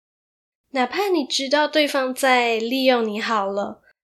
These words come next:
只要你一想到你的拒绝，可能会招致对方的厌恶与往后的不信任，你就无法将拒绝的话说出口，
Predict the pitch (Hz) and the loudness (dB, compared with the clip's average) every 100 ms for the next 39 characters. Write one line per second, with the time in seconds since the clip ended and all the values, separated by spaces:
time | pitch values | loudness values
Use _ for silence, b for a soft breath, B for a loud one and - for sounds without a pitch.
0 | _ - 240 220 220 220 220 254 247 - | _ -2 0 0 0 0 0 0 0 2
1 | 240 208 214 220 214 208 202 - 285 254 | -2 -2 -2 -2 -4 -6 -8 -6 -6 -6
2 | - 226 214 226 _ _ _ - 294 269 | -4 -2 -2 -6 _ _ _ -8 -6 -4
3 | 277 320 381 330 330 320 311 339 320 320 | -4 -2 -2 0 -2 -2 -2 -2 -2 -2
4 | 302 294 285 262 269 302 277 254 311 269 | -2 -2 -2 -2 0 0 0 2 2 2
5 | - 220 214 226 226 202 214 247 226 208 | -2 -8 -8 -2 -2 -2 -2 -2 -2 -6
6 | 208 214 - 285 262 285 277 233 240 _ | -8 -4 -2 -4 -4 -2 0 -2 -6 _
7 | _ _ _ 277 254 403 392 254 247 269 | _ _ _ -2 0 2 2 0 0 0
8 | 233 233 254 254 - 311 269 240 220 214 | -2 0 -4 -4 -4 -2 -2 -2 -2 -2
9 | 208 247 226 208 - 240 220 - 240 226 | 0 2 2 0 -2 -2 -4 -4 -8 -10
10 | - 240 214 | -6 -6 -6